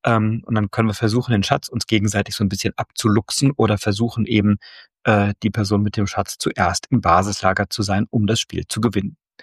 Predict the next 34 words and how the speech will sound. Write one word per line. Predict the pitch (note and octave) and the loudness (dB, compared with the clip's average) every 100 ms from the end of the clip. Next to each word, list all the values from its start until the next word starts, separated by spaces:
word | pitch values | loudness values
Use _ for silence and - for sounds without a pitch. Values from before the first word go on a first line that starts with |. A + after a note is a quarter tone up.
| - - - - - - | -20 -20 -20 -20 -20 -4
Ja, | D3 | 0
und | |
das | D3 C#3+ | 0 0
Schöne | C#3 G3 F3+ | 4 6 6
an | G#2 | 4
dem | A2+ | 0
Spiel, | G2+ - B2 | -4 -4 -2
und | B2 | 0
das | A#2 | -2
ist | A#2 - | -4 -4
eben, | C3 A2+ A2 B2 - - | -2 0 -2 -6 -12 -4
äh, | A2 | -4
das, | A2+ A2 | -2 -2
was | A2+ | -4
ich | A2 | -4
da | - | -2
gerne | G2+ F#2 G#2 | 0 0 0
mag, | G2+ E2 G#2 - - - _ _ - | 0 0 0 -2 -8 -20 _ _ -4
ist | C3+ | 0
so | |
dieser | A#2+ A2 A2+ | 2 2 0
kleine | - G2+ C#3+ F3+ E3 | -4 0 2 4 4
Nervenkitzel | B2 A2+ C3 - A2+ C#3+ - - C#3 | 2 2 0 -2 -4 -4 -2 2 2
und | A#2+ | 4
den | A2+ | 2
kann | G2+ B2+ | 0 0
ich | C3 | 0
total, | - A#2 - B2 | 0 -2 0 0
ich | A#2 | -2
habe | - | -4
das | A#2 | -4
jetzt | B2 - | -4 -2
nochmal | A2 B2+ | 0 0
gespielt, | G#2+ - A#2+ B2 | 0 -2 4 4